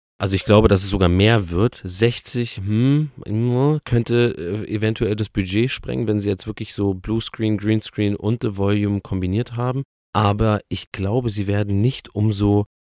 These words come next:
mindestens fünfundvierzig bis fünfzig Minuten pro Folge, und ich geb dir recht, Chris, die Pilotfolge sogar länger, nicht drumrum kommen, weil, äh, diese, äh, Genevieve O'Reilly und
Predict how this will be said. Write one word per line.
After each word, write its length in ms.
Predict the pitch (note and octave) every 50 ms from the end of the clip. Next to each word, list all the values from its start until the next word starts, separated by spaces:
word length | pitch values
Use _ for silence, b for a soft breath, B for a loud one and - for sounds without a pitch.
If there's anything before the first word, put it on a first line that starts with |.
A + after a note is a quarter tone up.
| _
mindestens 760 | - G2 G2 G#2 A#2+ D#3 F#3 E3+ B2+ - - - - F#2+ - -
fünfundvierzig 720 | - - B2 B2 B2+ A#2+ - - A2+ A2 - - A#2+ -
bis 180 | - - - -
fünfzig 600 | - - - D3 D3+ D3+ - - - C#3+ - -
Minuten 560 | B2 A2+ A2 A2+ A#2+ - - - A2+ B2 B2+
pro 240 | - - - A2 G#2
Folge, 400 | - - - G#2+ G#2 A#2 A#2 C3
und 120 | A#2+ G#2+ G2+
ich 100 | G2 -
geb 160 | - A2 -
dir 160 | - G#2+ G2
recht, 240 | F#2 G2+ A2 - -
Chris, 320 | - - - A#2 - - - _ _ _ _ _ _ -
die 80 | G2 F#2
Pilotfolge 720 | - - - G2 G2+ G#2+ A2+ - - - G#2+ G#2 G2 G2+
sogar 300 | G2 F2+ G2 F#2 F#2 F2
länger, 420 | E2+ F2 F2 F#2 F#2+ G#2 A#2 C#3 D3 - _ _ _ _ -
nicht 240 | A2 A2 G#2+ - -
drumrum 420 | G2 F#2+ F#2 F2+ F2+ A#2+ D3 D3
kommen, 500 | - - - F#2+ F#2 G2+ A2 A2+ A2 F#2
weil, 300 | F2+ F#2 F#2 F#2 F#2 F#2+ F#2+ _ _ _ _ _
äh, 260 | - G2 G2 F2+ F2+ F2+
diese, 560 | G2 F#2+ F#2 F#2 F#2 F2+ F2+ F2 F2 F2+ - -
äh, 200 | D2 D2 D2+ E2+
Genevieve 580 | G2 F#2+ - G2 G2 F#2+ F#2 G2+ G#2+ G#2 - -
O'Reilly 560 | F#2 F2+ F2 F2 F2 F#2+ A2+ B2 B2+ C3 C3+
und 760 | - - G2 G2 F#2+ F#2+ F#2+ F#2 F#2 - - - - -